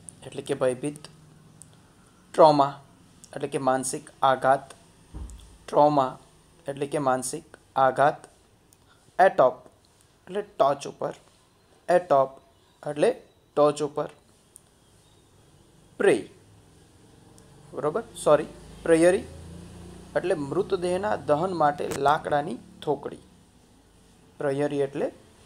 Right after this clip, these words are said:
મૃતદેહના દહન માટે લાકડાની થોકડી. હિન્દુ શાસ્ત્રોગત,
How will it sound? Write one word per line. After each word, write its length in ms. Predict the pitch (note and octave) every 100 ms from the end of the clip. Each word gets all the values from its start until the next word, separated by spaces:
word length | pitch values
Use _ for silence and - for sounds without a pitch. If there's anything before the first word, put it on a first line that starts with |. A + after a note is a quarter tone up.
| - - - -
મૃતદેહના 720 | C3+ D3 D3 D3+ D#3 D#3+ F#3+
દહન 400 | F#3+ C3+ C#3+ E3
માટે 400 | D3 C3 C3 E3+ F#3 - -
લાકડાની 680 | C#3 C3 C3 C#3 C3+ E3+ C4+ - _ -
થોકડી. 380 | C#3 C3 B2 A2+ - - - - _ _ _ _ _ -
હિન્દુ 300 | C3+ C#3+ E3+
શાસ્ત્રોગત, 640 | D3+ C3 - C#3 C3 B2